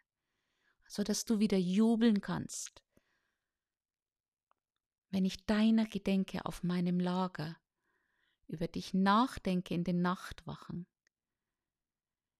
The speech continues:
Das heißt, auch wenn du in der Nacht einmal nicht schlafen kannst, dann kannst du über den Herrn nachdenken, in diese Atmosphäre dich hineinbegeben,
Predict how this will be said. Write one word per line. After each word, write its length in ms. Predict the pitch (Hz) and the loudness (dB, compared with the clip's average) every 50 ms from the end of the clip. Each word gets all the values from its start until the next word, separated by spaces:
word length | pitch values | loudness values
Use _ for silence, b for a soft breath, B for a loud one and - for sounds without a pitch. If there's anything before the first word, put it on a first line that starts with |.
| _ - | _ -18
Das 160 | - - - | -14 -10 -8
heißt, 380 | 180 170 165 - - - - _ _ | -8 -8 -8 -10 -12 -18 -20 _ _
auch 160 | - 202 - - | -16 -10 -4 -2
wenn 140 | 247 240 | 0 2
du 80 | 240 226 | 2 2
in 80 | 214 208 | 2 2
der 80 | 214 | 2
Nacht 320 | 196 196 208 208 - - - | 0 0 -2 -4 -6 -6 -4
einmal 240 | 190 190 190 190 | -2 0 0 2
nicht 220 | 180 185 180 - - | 0 0 -2 -4 -8
schlafen 440 | - - 180 175 175 - - 170 - | -8 -8 -8 -8 -8 -10 -10 -12 -12
kannst, 480 | - 151 139 - - - - _ _ _ _ _ _ _ _ _ _ _ _ _ _ _ _ _ _ _ _ _ _ _ _ _ _ _ _ _ _ _ _ _ _ _ _ _ - | -14 -16 -16 -16 -16 -16 -16 _ _ _ _ _ _ _ _ _ _ _ _ _ _ _ _ _ _ _ _ _ _ _ _ _ _ _ _ _ _ _ _ _ _ _ _ _ -16
dann 200 | - 160 160 165 | -14 -12 -12 -12
kannst 400 | - - 175 165 160 - - - | -10 -8 -8 -6 -6 -8 -8 -8
du 60 | - | -6
über 120 | 175 190 | -6 -4
den 160 | - 190 185 185 | -2 0 0 0
Herrn 300 | 175 180 185 190 196 190 | 0 0 0 0 0 -2
nachdenken, 640 | 175 - - - - - 165 170 _ - - - | -2 -4 -8 -10 -12 -12 -14 -14 _ -14 -14 -12
in 260 | - - 214 202 196 196 | -8 -4 -2 -2 -2 -2
diese 280 | - 185 - - - | -4 -6 -8 -8 -8
Atmosphäre 680 | - 185 - - 185 180 - - - - 185 190 190 185 | -8 -8 -6 -4 -4 -4 -4 -6 -4 -2 -2 0 -2 -2
dich 200 | - - 175 - | -6 -8 -10 -8
hineinbegeben, 840 | - 175 175 175 175 180 185 185 175 - - - - 151 147 - | -6 -6 -6 -4 -4 -4 -4 -4 -6 -8 -12 -16 -16 -16 -16 -18